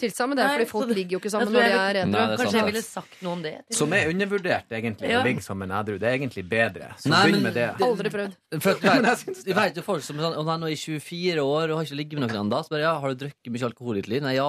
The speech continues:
Speaker 3: vel.» Så, «Men så begynn å drikke, da!» <laughs> Det er det som skal til! Da får du jo ligge hvis du drikker.
Speaker 1: Dette synes jeg er så overraskende fra deg, Gaute. Eh, fordi jeg har jo et inntrykk av at du, eh, bare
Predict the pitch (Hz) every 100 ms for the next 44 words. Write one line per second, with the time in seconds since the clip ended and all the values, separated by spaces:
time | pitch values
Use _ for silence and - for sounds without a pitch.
0 | 151 120 139 151 180 190 220 214 277 -
1 | 311 - - - - - - - - -
2 | - - - - - 220 - 233 269 190
3 | 196 226 208 359 - 147 - 202 254 170
4 | 180 208 175 220 233 202 208 240 - -
5 | - - - - - 294 311 285 202 185
6 | 202 - 196 196 180 175 - 190 190 196
7 | 180 180 180 180 180 185 185 226 233 220
8 | 220 - 226 196 196 180 190 202 - 185
9 | 175 185 185 185 185 190 - 190 185 190
10 | 196 185